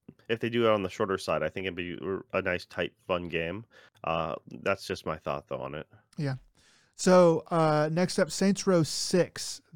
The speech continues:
Speaker 2: That is more, um, up your alley, I think. Uh, I didn't see too much gameplay, or at least I couldn't tell if,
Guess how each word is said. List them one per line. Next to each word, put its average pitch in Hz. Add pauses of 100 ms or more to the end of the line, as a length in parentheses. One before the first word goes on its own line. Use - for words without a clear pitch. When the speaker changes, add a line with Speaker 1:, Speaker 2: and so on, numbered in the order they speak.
Speaker 2:
That 160
is 151
more, 156 (480)
um, 139 (600)
up 160
your 160
alley, 135
I 139
think. 139
Uh, -
I 139
didn't 202
see 196
too 190
much 190
gameplay, 143
or 151
at 151
least 147
I 143
couldn't 151
tell 156
if, 139